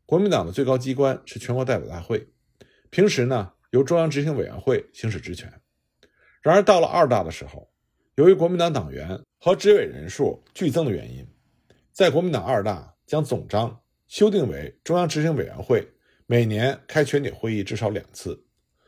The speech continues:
同时规定在中央执行委员会互选常务委员会，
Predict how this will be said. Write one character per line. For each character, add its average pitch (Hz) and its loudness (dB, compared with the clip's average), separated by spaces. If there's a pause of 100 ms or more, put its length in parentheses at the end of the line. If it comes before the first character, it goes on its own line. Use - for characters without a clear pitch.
(160)
同 202 4
时 202 8
规 202 -2
定 139 -2 (260)
在 170 6
中 190 6
央 190 2
执 160 -2
行 170 -2
委 110 0
员 71 -8
会 - 2 (220)
互 202 4
选 80 -2
常 120 -2
务 131 0
委 82 -4
员 - -16
会， - -4